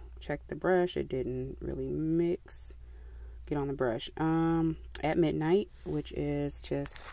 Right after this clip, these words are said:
a black. A really, really good black. Has great coverage. And we're just gonna lay that down right next to the white.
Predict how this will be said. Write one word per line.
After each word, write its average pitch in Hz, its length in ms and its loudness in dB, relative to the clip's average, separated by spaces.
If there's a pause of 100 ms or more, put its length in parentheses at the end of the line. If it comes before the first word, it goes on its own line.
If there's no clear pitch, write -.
(140)
a 143 340 -6 (640)
black. 131 400 0 (720)
A 160 80 0
really, 143 640 0 (100)
really 139 360 0
good - 260 -2
black. 139 320 -2 (160)
Has - 360 -8 (100)
great 131 240 -2
coverage. 143 600 -6 (840)
And 165 260 2
we're 165 80 0
just - 220 -6
gonna 143 220 -2
lay 147 300 2
that 151 260 -2
down 139 420 0
right 139 340 -2
next - 360 -4
to 135 480 0 (320)
the 180 100 0
white. 226 260 0